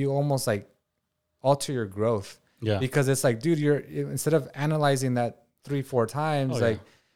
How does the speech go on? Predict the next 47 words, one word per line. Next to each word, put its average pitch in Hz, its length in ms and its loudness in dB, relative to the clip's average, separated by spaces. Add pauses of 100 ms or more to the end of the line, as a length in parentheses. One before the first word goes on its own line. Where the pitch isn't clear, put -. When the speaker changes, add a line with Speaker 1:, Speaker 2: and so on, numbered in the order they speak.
(300)
Speaker 1:
you 127 140 -6
could 139 160 2
have 117 120 0
moved 127 240 0
on 120 280 4 (100)
to 107 540 0
other 117 260 2
bigger 110 300 0
and 107 100 0
better 107 200 0
things. 117 480 -2
Speaker 2:
Exactly. 101 180 -4
Speaker 1:
And 113 80 0
that's 117 200 0
why 127 120 2
you 117 120 -4
just 113 260 -8
partner 120 380 -4
up 113 200 0
with 110 120 -2
people 117 280 -4
like 104 240 -2
you. 123 80 -2
Like, 117 100 0
"Hey, 131 60 0
you 135 60 0
know 143 180 -2
what, 147 80 0
Ish? 151 260 -2 (400)
You, 143 240 -4
as 139 160 2
long 190 140 8
as 180 120 2
you 180 80 0
understand 160 400 0
my 143 140 2
goals 143 480 2 (100)
Speaker 2:
Yeah, 113 120 -4 (120)
yeah. 92 60 -4 (400)
Speaker 1:
and 117 220 0
what, 131 380 4
what 123 240 4
I - 20 4
wanna 123 280 2
achieve 123 460 -4
in 113 120 -4
my, 107 200 -2